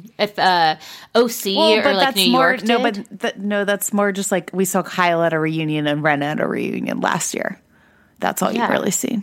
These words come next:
Speaker 1: Like, two
Speaker 2: That's
Speaker 1: years
Speaker 2: just
Speaker 1: in
Speaker 2: a
Speaker 1: a row.
Speaker 2: reunion.
Speaker 1: I'm just saying it stuck out.
Speaker 2: It's not a promo photo.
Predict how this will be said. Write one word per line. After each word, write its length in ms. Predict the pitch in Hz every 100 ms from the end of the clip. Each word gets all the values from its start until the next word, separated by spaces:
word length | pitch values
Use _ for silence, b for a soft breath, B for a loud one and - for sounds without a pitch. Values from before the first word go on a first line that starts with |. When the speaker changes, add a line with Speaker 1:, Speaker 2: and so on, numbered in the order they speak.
| b b b
Speaker 1:
Like, 180 | 196 -
two 200 | - 202
Speaker 2:
That's 200 | 294 294
Speaker 1:
years 100 | 254
Speaker 2:
just 40 | 202
Speaker 1:
in 60 |
Speaker 2:
a 20 |
Speaker 1:
a 20 | 170
row. 100 | 160
Speaker 2:
reunion. 520 | 175 233 143 90 190 - _ _ _ _
Speaker 1:
I'm 100 | 208
just 200 | 254 269
saying 240 | 269 214 190
it 160 | -
stuck 340 | - 247 240 -
out. 160 | - -
Speaker 2:
It's 60 | 240
not 140 | 208
a 40 | 151
promo 520 | - 220 208 160 165
photo. 420 | - - 214